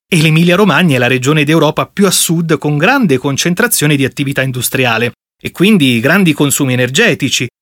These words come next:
disponibilità di tetti industriali e ottimo irraggiamento solare. È a questo ecosistema industriale che si rivolge Energy Intelligence, proponendosi come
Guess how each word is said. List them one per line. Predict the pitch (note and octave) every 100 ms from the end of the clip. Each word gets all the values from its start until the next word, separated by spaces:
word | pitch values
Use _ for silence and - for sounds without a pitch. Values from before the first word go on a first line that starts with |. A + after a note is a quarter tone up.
| -
disponibilità | E3+ - - D#3 D3 C#3 C#3+ D3+
di | C#3 C#3
tetti | F#3+ - -
industriali | C#3+ C#3+ G3 G3 E3 E3+ A#3+ D4
e | - F4+
ottimo | A#2+ - D#3+ D3+
irraggiamento | D3+ D3+ C#3+ C#3 B2 -
solare. | B2 B2+ G#2 G2 G#2+ - _ _ -
È |
a | G3
questo | G3 D4+ -
ecosistema | F#3 E3 F#3+ - G3+ E3+
industriale | F3 A3+ G3 G#3 G3
che | C#3
si | -
rivolge | D#3 C#3+ C#3+ C3 -
Energy | F3 E3+ D3 E3
Intelligence, | D3+ C3 B2 B2+ C3+ - -
proponendosi | - A#3 C#4+ C4+ C3+ B2+ C3+ E3+
come | - F3 C#3